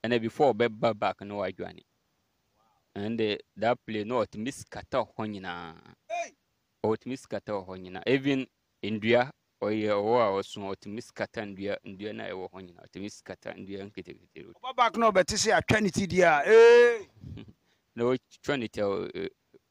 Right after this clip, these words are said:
Speaker 1: you have to start a run.
Speaker 2: Wow!
Speaker 1: Mm, you have to start a run. Ɔtumi kɔ fie koraa.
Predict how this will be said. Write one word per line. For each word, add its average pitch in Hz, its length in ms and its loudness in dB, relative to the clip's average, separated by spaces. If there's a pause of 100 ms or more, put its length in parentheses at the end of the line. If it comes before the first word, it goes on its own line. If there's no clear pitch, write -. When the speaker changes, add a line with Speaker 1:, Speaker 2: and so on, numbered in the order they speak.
(140)
Speaker 1:
you 98 100 -2
have 117 140 0
to 104 100 -20
start - 300 -12
a 95 100 -10
run. 85 240 -10 (580)
Speaker 2:
Wow! - 340 -18 (280)
Speaker 1:
Mm, 95 500 -20
you 113 60 -18
have 101 180 -10
to - 100 -20
start - 280 -16
a 90 100 -14
run. 87 180 -18 (720)
Ɔtumi 113 340 -4
kɔ - 220 -4
fie 101 180 -8
koraa. 87 500 -8